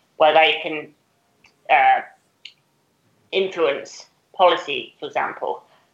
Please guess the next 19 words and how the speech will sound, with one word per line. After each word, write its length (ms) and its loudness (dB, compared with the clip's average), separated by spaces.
I 60 4
think 240 -2
all 140 6
of 80 0
that 220 2
really 300 2
connects 720 -2
in 120 -4
a 120 -4
way 460 4
that 100 -12
makes 380 -2
it 180 -12
so 240 -4
much 240 -10
easier 520 -2
for 360 2
policies 680 0
to 440 -2